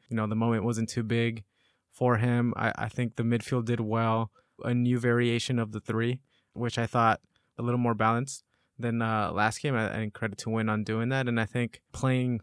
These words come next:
Vela back on the right was good. I think he found a level of comfort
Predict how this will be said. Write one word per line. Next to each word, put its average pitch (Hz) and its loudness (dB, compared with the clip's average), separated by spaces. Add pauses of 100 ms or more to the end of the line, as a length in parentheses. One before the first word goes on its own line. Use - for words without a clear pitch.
Vela 120 0
back 110 0
on 107 0
the 101 -2
right 139 0 (180)
was 113 -2
good. 98 -2 (220)
I 113 0
think 131 0
he 131 0
found 113 0 (100)
a - -8
level 120 0
of - -4
comfort 127 0